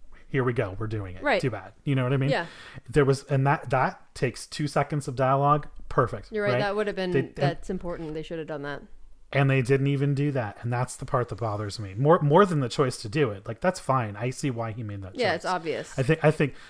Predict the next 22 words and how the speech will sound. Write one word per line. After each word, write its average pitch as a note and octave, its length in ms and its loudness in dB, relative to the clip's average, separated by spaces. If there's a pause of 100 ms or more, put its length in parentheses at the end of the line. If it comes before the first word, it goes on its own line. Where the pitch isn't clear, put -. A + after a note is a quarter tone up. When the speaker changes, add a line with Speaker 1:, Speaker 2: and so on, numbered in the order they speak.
Speaker 1:
I C#3+ 60 2
think E3+ 180 4
especially D3+ 460 4
Saru A#2 420 -4
of C3+ 80 -2
all D#3+ 140 -2
people, F3+ 380 -2
it C#3+ 100 -2
makes D3 220 0
sense D3+ 180 -2
for E3 80 -2
him D3+ 60 2
to D3+ 60 2
make D3+ 140 0
that D#3+ 160 -2
choice E3+ 300 -2
because A#2+ 440 -4 (460)
A, B2+ 380 0
he's, C3+ 300 -2 (120)
he's D3+ 560 -6
always C3 400 0
had A2+ 280 -4